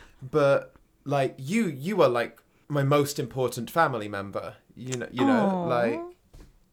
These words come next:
Speaker 1: and that's something that happened because we found each other.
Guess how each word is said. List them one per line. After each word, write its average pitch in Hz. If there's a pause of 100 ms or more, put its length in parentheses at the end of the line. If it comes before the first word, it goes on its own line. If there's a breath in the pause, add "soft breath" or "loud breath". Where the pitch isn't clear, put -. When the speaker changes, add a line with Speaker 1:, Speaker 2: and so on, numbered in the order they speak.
(100)
Speaker 1:
and 151
that's 135
something 131
that 120
happened 123
because 123
we 117
found 165
each 107
other. 80